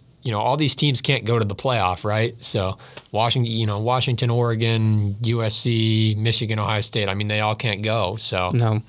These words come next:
Speaker 1: it's gonna be competitive.
Speaker 2: As of the, the current format, you know, you have your four teams, but then next year you're gonna have that twelve, I mean, you do have six wild cards, but guarantee you half of them gonna be controlled by the S E C with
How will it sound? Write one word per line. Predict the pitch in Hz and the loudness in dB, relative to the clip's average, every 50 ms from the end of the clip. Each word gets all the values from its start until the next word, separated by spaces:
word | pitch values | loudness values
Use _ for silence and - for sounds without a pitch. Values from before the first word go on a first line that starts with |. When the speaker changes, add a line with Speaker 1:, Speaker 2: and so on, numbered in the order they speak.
| - - - - | -12 -20 -16 -12
Speaker 1:
it's | - - | -4 -2
gonna | - 120 113 | 0 0 2
be | 110 110 107 | 0 0 0
competitive. | - 107 101 110 107 107 | -2 -2 -4 -4 -2 0
Speaker 2:
As | 131 143 143 131 | 0 0 2 2
of | 143 135 123 | 2 2 2
the, | 131 131 131 | 2 0 0
the | 123 127 127 123 120 113 113 110 - | 0 0 2 2 4 2 2 0 -2
current | - - 147 135 127 120 110 | -2 0 2 2 2 0 0
format, | - - 135 123 120 117 113 113 113 117 117 | -2 0 0 2 2 2 2 2 2 2 0
you | 117 117 | 0 2
know, | 117 | 2
you | 120 120 117 | 2 2 2
have | 113 | 2
your | 117 113 | 0 -2
four | - - 139 131 131 | 0 0 2 2 2
teams, | 120 - - 117 117 120 113 | 0 0 2 2 2 2 2
but | - 131 117 | 2 0 2
then | 123 120 117 113 113 | 2 2 2 4 4
next | 120 127 120 - - - | 4 4 2 0 0 0
year | 131 120 113 110 110 107 - - - - - - _ - | 2 2 4 4 2 2 -2 -6 -16 -20 -20 -14 _ -2
you're | - | 0
gonna | 127 123 117 | 2 2 2
have | 117 120 113 | 2 2 2
that | 117 110 107 107 - - | 2 2 2 0 -2 -4
twelve, | - - 139 135 135 127 - - - | -2 0 0 2 0 -2 -4 -8 -4
I | 139 139 | 0 2
mean, | 139 139 139 | 2 2 4
you | 135 135 | 4 4
do | 139 | 4
have | 139 131 127 113 | 4 2 2 0
six | - 151 139 - - | 0 -2 -2 -2 -2
wild | 127 120 127 135 131 123 | 0 0 0 0 0 0
cards, | - 120 113 120 117 120 | 0 0 0 0 0 0
but | 123 123 123 117 107 - - - - - - - - _ | 0 2 2 2 0 -2 -6 -14 -20 -20 -20 -20 -12 _
guarantee | - 147 139 131 123 - 143 | 0 0 2 2 2 0 0
you | 131 123 | 0 0
half | 123 131 139 139 | 0 0 0 0
of | 123 | 2
them | 123 120 120 | 2 2 2
gonna | 120 117 117 | 2 2 2
be | 113 120 110 | 2 2 2
controlled | - 123 120 - - 127 120 117 | 0 -2 -2 -2 0 0 2 2
by | 120 117 | 2 2
the | 117 120 123 | 2 2 0
S | 120 - | 0 0
E | 131 117 | -2 -2
C | 110 - - 131 127 123 | -2 0 2 2 2 4
with | 117 117 117 113 110 | 4 4 2 2 0